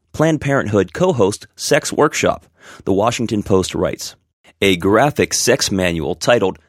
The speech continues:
Healthy, Happy, and Hot was distributed to young girls at a United Nations Girls Only workshop hosted by Girl Scouts of America and Planned Parenthood. Kathy Ruse of Family Research Council exposed the connection and said,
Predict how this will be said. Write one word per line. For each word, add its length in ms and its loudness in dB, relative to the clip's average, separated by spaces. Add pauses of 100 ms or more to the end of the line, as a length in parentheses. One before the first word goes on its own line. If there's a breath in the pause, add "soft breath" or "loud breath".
Healthy, 500 -2 (100)
Happy, 460 -2 (100)
and 180 -4
Hot 340 -4 (400 loud breath)
was 180 0
distributed 640 2
to 60 0
young 300 2
girls 380 2
at 120 0
a 60 0
United 500 0
Nations 440 -2
Girls 320 2
Only 280 0
workshop 640 0 (180)
hosted 320 4
by 260 2 (140)
Girl 180 2
Scouts 340 0
of 80 -8
America 600 -4
and 120 -4
Planned 300 -2
Parenthood. 520 -2 (720 loud breath)
Kathy 300 4
Ruse 400 4
of 120 2
Family 380 0
Research 440 -2
Council 400 -2
exposed 540 0
the 80 -2
connection 420 -2
and 100 -4
said, 280 0